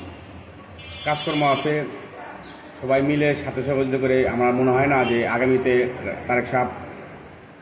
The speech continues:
সবাইকে নিয়েই ভালো একটা বগুড়া জেলা উপহার দিবে, কর্মসংস্থান করে দিবে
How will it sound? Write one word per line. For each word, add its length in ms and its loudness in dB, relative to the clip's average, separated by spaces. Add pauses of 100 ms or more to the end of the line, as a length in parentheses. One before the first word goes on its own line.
সবাইকে 340 2
নিয়েই 300 6 (1000)
ভালো 220 0
একটা 500 0 (260)
বগুড়া 520 2 (140)
জেলা 180 2
উপহার 320 0
দিবে, 280 2 (1040)
কর্মসংস্থান 600 0 (480)
করে 140 2
দিবে 360 2